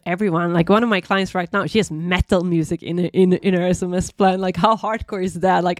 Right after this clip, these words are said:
I'm not that hardcore. I have all those, like, silly Schlager songs. It's just like,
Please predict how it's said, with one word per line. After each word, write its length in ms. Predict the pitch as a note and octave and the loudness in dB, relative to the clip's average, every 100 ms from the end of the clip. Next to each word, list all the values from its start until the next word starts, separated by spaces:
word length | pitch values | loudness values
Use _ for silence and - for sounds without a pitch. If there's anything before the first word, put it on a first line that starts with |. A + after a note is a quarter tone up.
| - | 0
I'm 220 | A3+ C4 | 2 2
not 160 | B3 A3+ | 0 0
that 160 | G#3+ | -2
hardcore. 400 | A#3 G#3 - G#3+ | -2 -4 -6 -6
I 160 | - G3 | -2 0
have 180 | A3 F#3+ | 0 0
all 120 | F#3+ | -4
those, 160 | F#3+ F#3+ | -4 -6
like, 180 | F#3 | -8
silly 320 | - G3+ F#3 F3+ - - | -6 -2 0 -2 -8 -8
Schlager 540 | - A#3 G#3+ G#3+ G3+ G3+ | 0 4 6 4 0 -4
songs. 400 | - F#3 G3 G3+ | -2 -2 0 -2
It's 120 | G3+ | -4
just 160 | G#3 | 0
like, 340 | G#3 F#3+ G3+ | 2 4 2